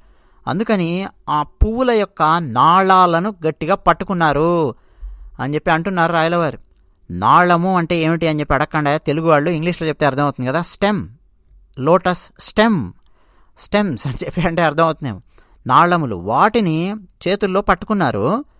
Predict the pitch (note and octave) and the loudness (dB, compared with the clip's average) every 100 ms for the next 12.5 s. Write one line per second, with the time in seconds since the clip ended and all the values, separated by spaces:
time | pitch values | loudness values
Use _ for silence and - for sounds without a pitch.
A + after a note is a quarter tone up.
0 | _ _ _ F#3+ G3 - F3+ A3 G#3+ G#3 | _ _ _ -4 -2 2 4 4 4 0
1 | G#3 G3+ G3 G3 G3+ B2+ A2 C3 G3 A3 | 0 0 -2 0 -2 -2 -2 -4 -4 -8
2 | _ _ A2 G#2+ A#2+ C#3+ G3 F#3+ F3+ F#3+ | _ _ -14 -6 -2 0 2 2 2 2
3 | D3 - F3 G3 G#3+ G3+ F3+ F3 F#3 E3 | 0 -2 -2 2 4 4 4 2 2 0
4 | G3+ G#3 G3 F#3+ F#3 G3 B3+ - _ _ | 2 2 2 0 0 0 -2 -6 _ _
5 | - A#2 D3+ E3+ D#3 E3+ A3 A#3 G#3+ F#3+ | -2 4 6 4 2 -2 0 0 0 0
6 | F3+ G3 - D#3 F3+ G3 G#3 G#3 B3 D4 | -2 -4 -2 2 2 2 -2 0 -2 -2
7 | - _ - E3 G#3+ A3 F3+ F3+ F#3 A3+ | -8 _ -2 2 2 2 2 2 4 4
8 | A#3+ C3+ D#3 G3+ - E3 G3+ F#3+ E3+ E3+ | 2 2 2 2 0 -2 2 2 2 0
9 | D#3+ - _ _ - _ _ _ - B2 | -2 -8 _ _ -20 _ _ _ -10 -8
10 | - F3 F#3+ G3 F#3+ F#3 G3+ G3+ A3 D#3 | -4 0 2 4 4 2 2 -2 -4 -4
11 | A#2 C3+ G3 A3 F#3+ E3+ E3+ - D#3+ E3 | 4 6 6 4 2 0 -2 -2 0 0
12 | F3+ F3 E3 F3+ | -2 -2 -2 -4